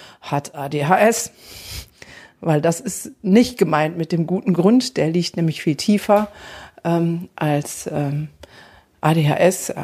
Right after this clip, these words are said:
Das ist auch nur eine Symptomatik, ein, ja. Aber <clears throat> ich versch-, schweife gerade ab. Ihr merkt, da bin ich direkt im Thema. Das ist mein Thema,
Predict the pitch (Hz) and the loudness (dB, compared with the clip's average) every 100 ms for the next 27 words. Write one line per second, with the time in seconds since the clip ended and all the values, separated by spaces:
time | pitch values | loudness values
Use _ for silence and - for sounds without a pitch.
0 | 151 175 143 147 - - - 175 196 165 | -6 -2 -2 -2 -4 -2 0 2 2 2
1 | 160 165 165 151 160 156 156 175 175 - | 2 2 -2 -4 0 2 2 0 -6 -6
2 | 156 143 147 156 - - _ 160 - 143 | -4 -2 -4 -6 -20 -20 _ -8 -8 -10
3 | _ - - - - 226 233 233 202 - | _ -20 -20 -18 -4 2 4 4 -2 -10
4 | - 247 262 233 160 - - - - - | -2 2 4 4 0 -10 -18 -8 -4 -2
5 | 254 - - - - - - _ - - | 0 -2 -6 -12 -16 -20 -20 _ -20 -20
6 | - - - - _ _ 285 320 - 208 | -20 -20 -20 -20 _ _ -14 -12 -10 0
7 | 214 349 440 294 226 247 247 208 508 - | 4 4 2 0 2 4 4 4 2 0
8 | - 294 - - 233 233 208 247 359 202 | -10 -8 -8 -6 -2 0 2 2 0 0
9 | 202 226 180 233 254 233 202 240 294 320 | 2 2 2 0 0 -2 0 2 2 4
10 | 320 349 226 214 202 - 202 233 262 - | 4 4 2 -2 -6 -4 0 2 0 -2
11 | 226 247 220 247 | -4 -4 -4 -6